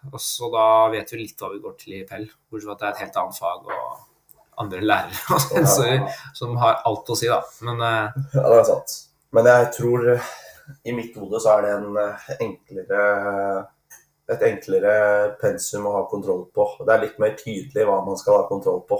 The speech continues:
Speaker 2: enn, eh, akkurat i den matten.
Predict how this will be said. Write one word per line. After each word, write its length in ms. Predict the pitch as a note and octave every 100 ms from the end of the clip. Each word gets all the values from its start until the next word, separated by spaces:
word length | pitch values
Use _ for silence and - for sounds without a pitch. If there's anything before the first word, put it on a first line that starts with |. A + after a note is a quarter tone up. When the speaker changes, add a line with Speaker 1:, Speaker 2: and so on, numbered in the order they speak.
| -
Speaker 2:
enn, 240 | G2+ G2+ G2
eh, 440 | G2 G2 F#2+ F#2+ - _ _ _ _ _ _ _ -
akkurat 380 | - G2+ F#2+
i 40 | G2
den 100 | G#2
matten. 400 | G2+ - -